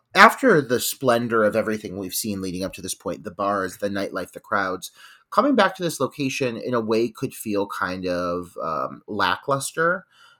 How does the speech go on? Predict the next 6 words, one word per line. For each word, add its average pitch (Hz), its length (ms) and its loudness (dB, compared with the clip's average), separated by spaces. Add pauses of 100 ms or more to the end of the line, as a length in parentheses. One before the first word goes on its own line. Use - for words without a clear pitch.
(140)
uh, 110 160 2
because 147 240 -2
it's 156 100 -4
very 151 240 2
simple. 139 680 0 (240)
But, 147 500 4